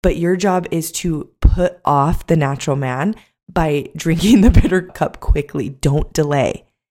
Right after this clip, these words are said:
Look at your thoughts and say, "I'm not staying here," and quickly change your thoughts. The second thing I wanna offer you is that when I work with my clients, I tell them, "We don't really wanna look off if your thought is true." Because the reality is that there's opposition in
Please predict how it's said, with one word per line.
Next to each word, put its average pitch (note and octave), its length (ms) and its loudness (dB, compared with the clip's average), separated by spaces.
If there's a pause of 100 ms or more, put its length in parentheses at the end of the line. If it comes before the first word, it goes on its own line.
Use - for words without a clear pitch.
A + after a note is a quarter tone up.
(540)
Look D#3+ 260 -2
at E3 80 -6
your A3 100 2
thoughts D#3+ 320 0
and D#3+ 80 -4
say, D#3 100 -4
"I'm C#3 140 -2
not C#3 260 -2
staying C#3+ 360 -2
here," - 320 -8 (220)
and D3+ 180 -2
quickly E3+ 500 0
change C#3 320 -6
your C3 80 -8
thoughts. - 440 -12 (580)
The F3 100 -2
second D#3+ 440 -4
thing E3 200 -4
I D3 120 -6
wanna C#3+ 320 -8
offer C#3 220 -10
you C#3+ 340 -6
is F3 140 -6
that - 300 -6
when E3 280 -6
I E3 320 -2
work E3+ 260 -2
with E3 120 -4
my D#3 140 -6
clients, D3 340 -12
I D3+ 120 -8
tell F3 320 -8
them, E3 280 -4 (240)
"We F#3 160 -2
don't A#3 180 -2
really G3+ 220 -2
wanna D#3+ 280 -4
look C#3 240 -4
off C#3 220 0
if - 140 -14
your D3+ 160 -8
thought C3+ 320 -4
is C3+ 160 -6
true." - 260 -6 (240)
Because G3 200 2
the G3 100 0
reality G3 420 0
is F3 80 0
that E3+ 140 -6
there's D#3 260 -6
opposition E3 640 -2
in C#3+ 180 -10